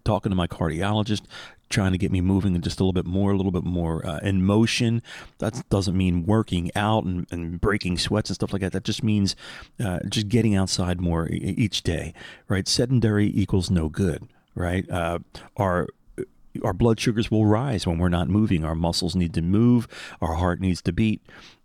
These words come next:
uh, you know, le-, maybe a little bit faster and exercise itself in that way. Um, but you will see the negative results of just sitting, uh, like a blob,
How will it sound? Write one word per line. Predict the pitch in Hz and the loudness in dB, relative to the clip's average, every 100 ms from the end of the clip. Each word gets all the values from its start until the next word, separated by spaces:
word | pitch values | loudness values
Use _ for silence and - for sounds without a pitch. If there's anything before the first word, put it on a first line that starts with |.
| - | -8
uh, | 92 85 82 76 53 - - | -2 -2 -2 -4 -6 -10 -10
you | - | -6
know, | 67 - - - | -6 -6 -10 0
le-, | 117 104 | 2 4
maybe | 104 95 | 4 6
a | |
little | 90 92 | 4 4
bit | 82 - | 2 0
faster | 113 110 - 107 107 | 0 0 0 2 2
and | 87 - | 0 -2
exercise | 95 101 - 90 85 | -4 -2 0 0 -2
itself | 85 - 87 92 | -2 0 0 0
in | 85 | -2
that | 90 - | -2 0
way. | 87 101 - - - - - | 0 0 -2 -10 -20 -20 -10
Um, | 101 87 87 | -4 -2 -2
but | 87 135 | -2 2
you | 123 | 4
will | 117 | 4
see | - 139 | 2 2
the | 110 92 85 | 2 2 0
negative | 95 107 117 - 101 | 0 0 0 0 2
results | 95 82 107 139 | 2 2 0 0
of | 98 | -2
just | 80 90 - | 0 0 0
sitting, | 104 92 87 - - | 0 0 0 -2 -6
uh, | 85 85 | -6 -2
like | 90 92 | -2 -2
a | |
blob, | 90 90 98 82 | 0 0 0 -4